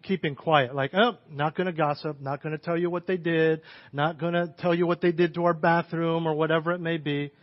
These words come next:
The heart attitude, you don't even think that, right? "Oh, man." And, and not in a fake way, but here's a test. Is it like,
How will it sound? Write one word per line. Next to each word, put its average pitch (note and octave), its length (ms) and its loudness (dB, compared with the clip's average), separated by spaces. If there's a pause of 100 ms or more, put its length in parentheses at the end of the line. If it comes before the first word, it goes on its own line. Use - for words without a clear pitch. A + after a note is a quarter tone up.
(460)
The D#3+ 80 2
heart F#3+ 280 2
attitude, E3 500 0
you E3+ 100 0
don't F#3 140 -2
even D#3+ 220 -4 (120)
think G3 240 -4
that, G#2 200 -10 (1000)
right? D3+ 300 -4 (120)
"Oh, C3+ 280 -8
man." A#2+ 440 -8 (1200)
And, D#3+ 300 -10
and F3+ 100 -6
not G#3+ 180 2
in G3 100 0
a E3 60 0
fake F3+ 320 -2
way, F#3 400 -2 (720)
but E3+ 120 0
here's F3 260 0
a E3 60 -6
test. F#3 460 -4
Is D3+ 140 -6
it D#3 100 -2
like, D3 280 2